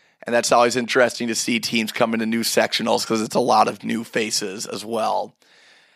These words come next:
So the first team that we're gonna be looking at is coming over from that sectional. It's Cambridge, who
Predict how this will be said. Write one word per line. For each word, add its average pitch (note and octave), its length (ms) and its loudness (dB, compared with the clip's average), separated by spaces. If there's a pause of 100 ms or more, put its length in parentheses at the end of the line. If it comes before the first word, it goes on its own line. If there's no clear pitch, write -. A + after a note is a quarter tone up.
So A#2+ 260 4
the A#2 80 2
first C3+ 360 2
team C3 180 0
that B2 160 6
we're B2 100 2
gonna B2 100 -2
be A#2 100 -2
looking A#2+ 360 0
at A2 260 4
is C#3 220 4
coming A#2+ 300 2
over A2 280 4
from A2 540 -4 (680)
that G#2 440 2 (300)
sectional. A2 720 2
It's - 140 -4
Cambridge, A#2+ 760 -2
who A2+ 360 -2